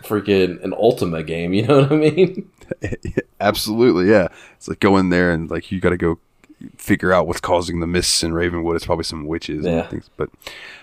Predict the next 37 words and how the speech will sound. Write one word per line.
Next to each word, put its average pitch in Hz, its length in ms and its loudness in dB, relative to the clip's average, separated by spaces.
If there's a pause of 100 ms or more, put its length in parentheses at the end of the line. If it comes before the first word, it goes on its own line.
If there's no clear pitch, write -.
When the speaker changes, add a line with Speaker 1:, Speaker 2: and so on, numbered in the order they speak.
(120)
Speaker 2:
but 85 80 2
yeah, 87 120 4
I 90 60 0
think 170 140 2
I 147 60 4
have 98 200 2
that 85 140 2
one 80 100 0
as 80 120 -6
well. 78 500 -2
Um, 80 440 0 (680)
and 82 100 -6
that 90 120 2
is - 280 -4 (200)
number 82 640 -6 (220)
nine 85 520 -2 (200)
on 82 180 -6
the 85 80 -6
list. 90 480 -6
And 82 180 -8
then 85 340 -4
the 82 100 -4
rest 82 320 -2
of - 140 -8
them, 120 320 -4 (1300)
I 101 80 2
don't 101 140 4
know 113 120 4
if 92 120 -2
I, 60 220 -6
the 101 180 0
number 113 340 6
one 95 280 4
is 85 100 -2
called 87 220 0
Hidden, 98 360 0
folks, - 500 0